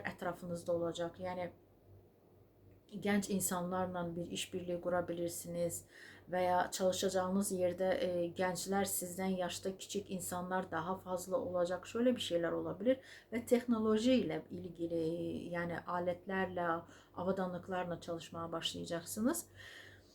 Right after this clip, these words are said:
Ee, Uranüs, e, sekiz Tom-,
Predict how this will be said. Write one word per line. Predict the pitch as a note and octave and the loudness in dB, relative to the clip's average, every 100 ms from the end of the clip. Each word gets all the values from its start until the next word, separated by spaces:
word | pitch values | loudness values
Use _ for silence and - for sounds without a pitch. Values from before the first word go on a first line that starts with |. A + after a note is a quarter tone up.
| - - - _ - - - - - - - | -20 -20 -20 _ -20 -20 -20 -20 -20 -20 -6
Ee, | A3+ A3+ A3 G#3+ G#3 - | -2 2 2 4 4 6
Uranüs, | B3 D4 D#4+ E4 - - - | 8 8 6 2 0 -6 -6
e, | |
sekiz | G3 - B3 - B3+ - | 2 4 4 2 -4 0
Tom-, | A3 G#3 | 2 4